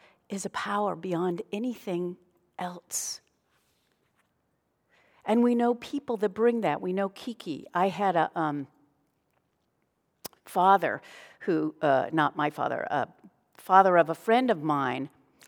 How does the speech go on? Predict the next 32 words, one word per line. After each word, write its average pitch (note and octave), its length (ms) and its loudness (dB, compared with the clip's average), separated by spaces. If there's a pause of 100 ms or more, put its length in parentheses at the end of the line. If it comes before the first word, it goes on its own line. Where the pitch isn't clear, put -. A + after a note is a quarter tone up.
(240)
who F#3 180 -4
start-, F3+ 320 4
who F3 200 -2
he F#3+ 140 -2
and F3 80 2
his E3 140 0
wife D#3+ 200 6
became D#3+ 280 -2
friends D#3+ 260 -2
of D#3+ 60 -4
my D3+ 120 0
parents. G3+ 760 -2 (580)
And F3 380 6
at F3 160 8
a F3 40 2
particular A3+ 640 0
time F#3+ 580 4
in F3 120 2
the D#3+ 100 2
life F3+ 360 6
of D3+ 180 -6
their G#3 240 6
marriage, D#3 840 0 (480)
when E3+ 220 2
they E3+ 160 6
were E3 260 6 (600)
sniping G#3 640 2
at A3 140 2
each A#3 180 -6
other C4 180 4
a B3+ 80 2
lot, C4 380 6